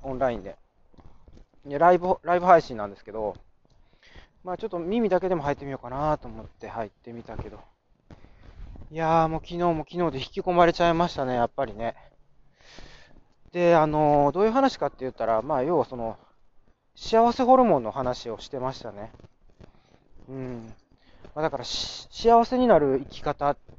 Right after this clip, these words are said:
ていうことなんですけど、それをこう、逆の視点から、どうやったら不幸になるか。で、その不幸になる、ならないためにどうやったらいいかっていうことを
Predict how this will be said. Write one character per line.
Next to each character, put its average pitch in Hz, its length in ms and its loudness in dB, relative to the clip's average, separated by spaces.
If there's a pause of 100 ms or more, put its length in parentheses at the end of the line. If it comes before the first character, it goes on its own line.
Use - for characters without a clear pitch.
(960)
て 185 80 -8
い 185 40 2
う 190 80 4
こ 190 140 -6
と 165 60 -2
な 135 120 2
ん 123 40 -4
で 113 60 -8
す - 100 -16
け 117 100 -16
ど、 143 340 2 (560)
そ 214 120 -2
れ 214 120 4
を 214 260 6
こ 131 300 -2
う、 - 20 -16
逆 190 300 -2
の 220 180 4 (220)
視 - 140 -20
点 175 160 -2
か 151 120 0
ら、 107 120 -2 (480)
ど 247 120 0
う 277 40 6
や 277 60 8
っ - 40 -6
た - 80 -4
ら 147 80 -2
不 156 140 -8
幸 180 180 0
に 143 80 -2
な 117 100 0
る 110 120 -10
か。 131 180 -4 (680)
で、 175 60 -18
そ 202 120 -2
の 190 80 0
不 - 160 -14
幸 285 260 6
に 226 120 0
な 202 140 4
る、 214 220 0
な 208 160 4
ら 285 80 8
な 269 100 4
い 226 60 4
た 240 100 0
め 214 140 0
に 151 40 -6
ど 180 160 0
う 196 60 4
や 196 100 6
っ 190 40 0
た 143 140 -4
ら 123 80 0
い 117 80 -2
い - 20 -8
か 214 200 4
っ 226 40 4
て 156 140 -8
い 135 220 2
う - 40 0
こ - 180 -8
と 147 120 -10
を 202 240 4